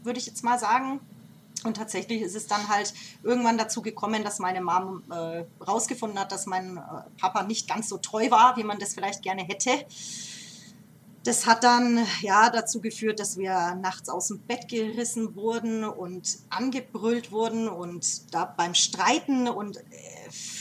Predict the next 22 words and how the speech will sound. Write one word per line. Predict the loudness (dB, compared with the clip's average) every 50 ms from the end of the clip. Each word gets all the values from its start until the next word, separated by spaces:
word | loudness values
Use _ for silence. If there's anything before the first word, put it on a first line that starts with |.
| -12 -6 0
Ausrasten | 2 4 4 4 2 0 0 -2 -2 -2 -2 -2 -2 -4 -4 -4
zuschauen | -2 0 0 2 2 4 4 6 6 6 4 2
und | 0 0 -2
zuhören | -2 0 0 0 2 0 0 0 0
durften | -2 -2 -2 -2 -2 -2 0
und | 0 -2
uns | -4 -4 -4 -4
eben | -4 -2 0 0
auch | 0 0 0 -2
angedroht | -4 -2 -2 -2 -2 -4 -6 -6 -6
wurde, | -6 -8 -4 -2 -2
also | -2 -2 -2 -6 -6
wir | -6 -6 -6
sehen | -6 -6 -6 -6
jetzt | -6 -8 -8
unseren | -8 -8 -8 -8 -6
Vater | -4 -4 -2 -2 -4
nie | -6 -6 -8 -8 -6
wieder | -6 -4 -2 0 2 4 4 4 2 2 0 -4
und | -6 -8 -8 -10 -12
überhaupt. | -6 -4 -4 -2 0 0 0 0 0 -4 -6 -8
Und | -8 -6 -6 -6 -8 -8